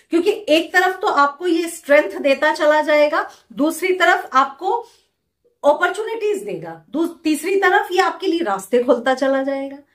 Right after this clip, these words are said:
अपॉर्चुनिटीज भी दे रहा है और दिखा भी रहा है कि भाई इस रास्ते पे चलो, इस वर्ड की चैंटिंग से ये मैजिक होगा।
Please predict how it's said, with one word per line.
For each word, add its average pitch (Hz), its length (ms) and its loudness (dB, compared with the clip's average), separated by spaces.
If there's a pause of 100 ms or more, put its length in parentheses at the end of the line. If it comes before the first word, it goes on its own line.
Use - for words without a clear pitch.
अपॉर्चुनिटीज 339 760 0
भी 392 100 -2
दे 359 100 -4
रहा 359 180 -2
है 415 100 4
और 339 140 0
दिखा 233 420 0
भी 427 140 -6
रहा 330 120 0
है 285 140 0
कि 302 140 -6
भाई 285 260 2
इस 320 140 -10
रास्ते 294 340 2
पे 302 140 2
चलो, 285 480 -4
इस 240 180 -8
वर्ड 240 260 2
की 302 120 -4
चैंटिंग 247 480 -4
से 269 100 -4
ये 240 180 -2
मैजिक 175 520 -8
होगा। - 240 -20